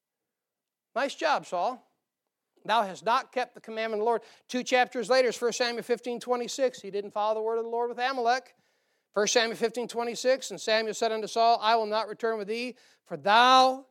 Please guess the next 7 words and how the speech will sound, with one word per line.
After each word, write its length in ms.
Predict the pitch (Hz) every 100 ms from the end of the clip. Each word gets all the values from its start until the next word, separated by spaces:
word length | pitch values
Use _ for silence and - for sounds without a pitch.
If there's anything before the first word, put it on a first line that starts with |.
| _
hast 520 | - 233 240 247 -
rejected 760 | 185 147 196 254 254 254 240 240 _ _ -
the 80 |
word 300 | 180 220 247
of 80 | 247
the 40 | 254
Lord, 540 | 269 285 254 254